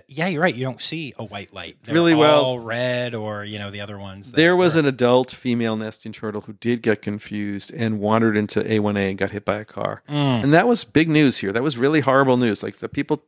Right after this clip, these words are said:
Speaker 2: people took that very seriously. Um, Floridians have also stepped up when it comes to black bears. You know, we were down to five hundred black bears, and, um, now the population's rebounded. And if you go to Orlando, there are suburbs where they see black bears every morning going through their neighborhood.
Speaker 1: Wow.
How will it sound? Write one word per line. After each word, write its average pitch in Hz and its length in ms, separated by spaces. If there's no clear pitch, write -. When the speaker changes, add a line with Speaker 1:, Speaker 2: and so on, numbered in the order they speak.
Speaker 2:
people 175 200
took 165 180
that 120 120
very 113 220
seriously. 104 580
Um, 117 280
Floridians 165 500
have 170 100
also 160 240
stepped - 340
up 160 160
when 147 100
it 143 60
comes 143 220
to 135 100
black 135 300
bears. - 240
You 117 80
know, 117 80
we 117 120
were 120 120
down 117 240
to 113 60
five 113 260
hundred 120 200
black 113 260
bears, 127 300
and, 107 160
um, 107 320
now 113 300
the 117 100
population's 113 720
rebounded. 110 640
And 107 180
if - 60
you 127 60
go 131 120
to 135 60
Orlando, 143 420
there 123 140
are 117 40
suburbs 127 420
where 127 80
they 117 100
see - 180
black 113 280
bears - 320
every 127 200
morning 165 400
going 117 220
through 127 140
their 127 160
neighborhood. 123 560
Speaker 1:
Wow. 135 420